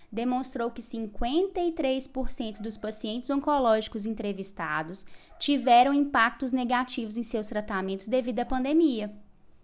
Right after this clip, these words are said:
Agora pense: paciente oncológico, com imunidade reduzida, grupo de risco, e que seguiu com tratamento comprometido.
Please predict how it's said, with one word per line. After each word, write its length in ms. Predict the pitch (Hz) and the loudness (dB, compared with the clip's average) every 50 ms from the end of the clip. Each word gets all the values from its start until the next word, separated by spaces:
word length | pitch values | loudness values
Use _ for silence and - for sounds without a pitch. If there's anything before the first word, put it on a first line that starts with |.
| _ - | _ -8
Agora 280 | - 214 202 214 233 240 | -2 2 4 4 4 4
pense: 520 | - - 262 208 208 202 - - - - - - - - - - - - - | 4 4 2 4 2 -2 -4 -8 -12 -8 -8 -6 -4 -4 -6 -6 -8 -10 -8
paciente 460 | - 190 - - 226 214 214 - 247 | -8 -6 -4 -2 -2 -2 -2 0 -2
oncológico, 760 | 233 226 - 262 277 302 302 254 208 180 180 185 185 170 - - - - - - - - - | -2 0 0 2 2 4 6 6 4 4 2 0 -4 -8 -10 -14 -18 -18 -18 -18 -18 -12 -6
com 100 | - 202 | -2 0
imunidade 480 | 202 202 196 202 190 196 196 226 233 | 0 2 0 0 2 2 2 2 2
reduzida, 800 | 240 269 254 277 294 262 254 277 269 254 196 214 185 165 - - - - - - - - - - - - - - - | 2 0 2 2 0 0 0 0 0 0 0 -2 -2 -4 -4 -6 -14 -18 -18 -16 -16 -16 -16 -18 -18 -20 -20 -8 -2
grupo 300 | 196 214 233 226 - 240 | 0 0 2 4 4 2
de 160 | 196 214 269 | 4 4 4
risco, 600 | 285 285 294 269 226 220 - - - - - - - - - - - - - - - | 6 6 6 6 4 2 -4 -6 -10 -10 -10 -12 -14 -16 -18 -20 -20 -20 -20 -14 -8
e 100 | - 220 | -6 -6
que 420 | 208 208 - 240 269 359 - - - | -4 -2 -2 0 0 0 -2 -4 -10
seguiu 380 | - - - 277 208 202 208 202 | -10 -6 -4 -2 0 0 -2 -2
com 100 | 214 226 | -2 -4
tratamento 520 | 202 - 214 214 240 233 220 214 202 - | -2 -4 -4 -4 -4 -4 -4 -4 -6 -6
comprometido. 800 | - 214 202 - 233 214 214 226 233 - - - 202 175 165 170 | -6 -4 0 0 0 0 -2 -6 -8 -8 -8 -8 -8 -8 -8 -10